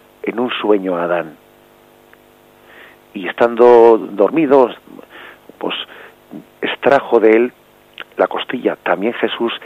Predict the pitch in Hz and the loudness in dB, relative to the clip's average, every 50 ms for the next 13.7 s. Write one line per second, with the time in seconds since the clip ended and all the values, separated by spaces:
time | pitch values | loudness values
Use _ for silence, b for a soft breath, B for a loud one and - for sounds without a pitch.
0 | B B B - - 123 113 107 107 98 98 90 90 98 135 170 151 101 90 85 | B B B -4 -2 0 0 0 0 -2 -2 -4 -2 -4 -4 -4 -2 -2 -2 -4
1 | - - - 123 123 110 107 92 - B B B B B B B - 95 110 - | -4 -2 0 0 2 4 2 2 0 B B B B B B B -8 -8 -6 -4
2 | - 117 107 104 107 110 110 - - 110 107 - - - 95 92 92 - - 123 | -4 -2 -2 -2 -2 -4 -4 0 0 0 0 0 -2 -6 -4 -4 -2 0 0 0
3 | 120 - - - 104 - - 113 107 98 B B B B B B B - - 117 | 0 -2 -4 -12 -10 -6 -2 -2 -2 -2 B B B B B B B -2 -2 -2
4 | 98 90 92 90 87 - - 139 127 117 101 - 90 92 110 127 147 147 - 123 | 0 -2 -4 -6 -6 0 0 2 2 2 -2 -2 -4 0 2 2 2 2 2 0
5 | 104 104 - 101 - - 120 - - 107 - 113 104 107 110 - - 113 107 107 | -2 -2 -4 -6 -4 -4 -4 -4 -4 -8 -8 -6 -4 -4 -4 -4 -4 -4 -2 -2
6 | 104 98 95 92 98 117 123 117 110 101 98 98 104 110 101 113 113 B B B | 0 0 2 2 2 2 0 0 -2 -2 -2 0 -2 0 0 0 0 B B B
7 | B B B B - 95 90 - - 117 110 98 90 - - - - 107 104 110 | B B B B -2 -2 -2 -2 -2 -2 0 0 -2 -4 -6 -2 0 2 2 2
8 | 104 90 B B B B B B B - 90 90 - 92 90 - - - - 131 | 0 -2 B B B B B B B -6 -6 -4 -4 -6 -8 -8 -10 -6 -4 -4
9 | 123 101 95 98 90 - _ _ _ _ _ _ - _ _ - - B B B | -4 -2 -4 -6 -8 -8 _ _ _ _ _ _ -20 _ _ -20 -20 B B B
10 | B B B B B - 131 117 120 - 117 113 131 180 - - 175 165 165 151 | B B B B B -2 0 0 0 0 0 2 2 2 2 2 0 0 2 0
11 | - 139 135 139 147 147 - 143 131 - - 143 139 139 - - 139 131 - - | 2 2 2 2 0 2 0 -2 -2 0 0 0 0 0 -4 -4 -6 -6 -6 -8
12 | - B B B B B B B B B B - 131 127 127 120 120 123 123 135 | -16 B B B B B B B B B B 0 2 2 2 2 0 0 2 2
13 | 139 127 117 - 131 117 120 120 - - 120 117 117 110 | 0 0 2 2 2 2 2 0 0 0 0 2 0 0